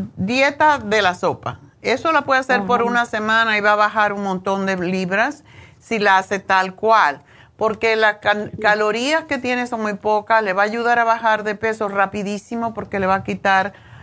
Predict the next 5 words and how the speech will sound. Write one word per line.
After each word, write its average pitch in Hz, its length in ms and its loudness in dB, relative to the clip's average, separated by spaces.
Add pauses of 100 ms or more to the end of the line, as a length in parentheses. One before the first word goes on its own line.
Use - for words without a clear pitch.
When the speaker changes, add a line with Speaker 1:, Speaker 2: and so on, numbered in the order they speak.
(180)
Speaker 1:
el 185 400 0
agua 196 600 2
que 185 100 -2
tiene 185 520 -4
acumulada, 175 920 0